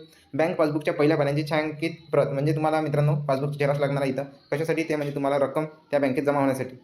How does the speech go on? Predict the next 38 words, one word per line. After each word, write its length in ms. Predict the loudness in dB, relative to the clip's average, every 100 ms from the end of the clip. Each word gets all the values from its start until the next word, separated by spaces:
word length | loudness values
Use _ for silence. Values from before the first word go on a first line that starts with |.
| _ -6
तर 60 |
व्हिडिओ 220 | -2 2 2
जर 100 | 2
तुम्हाला 240 | 2 2
इन्फॉर्मेटिव्ह 420 | 2 0 2 2
वाटला 140 | 2 0
असेल 160 | 0
तर 60 | 0
चॅनलवर 380 | 0 0 0 2
नवीन 260 | 2 2
असाल 200 | 0 -2
तर 220 | -4 -10 -2
चॅनलला 240 | 0 0
सबस्क्राईब 320 | -4 -2 0
करा 120 | 2
मित्रांनो, 280 | 0 0 -2
व्हिडिओ 320 | -4 -2 2
आवडला 200 | 2 2
असेल 180 | 0 -2
तर 60 | -2
लाईक 240 | -2 0
करा 100 | 0
आणि 380 | 0 -6 -6 -4
Telegram 400 | 2 2 4 2
चॅनल 220 | 0 0
नक्की 260 | 0 0 2
जॉईन 180 | 0 2
करा. 140 | 0 0 -6 -4
ही 80 | -2
जी 80 | 0
पीडीएफ 240 | 2 2
आहे 100 | 2
मी 100 | 0
तुम्हाला 220 | 2 4
Telegram 400 | 4 2 0 0
चॅनलवर 320 | 0 0 0 0
देऊन 200 | 0 0
देईन 160 | -2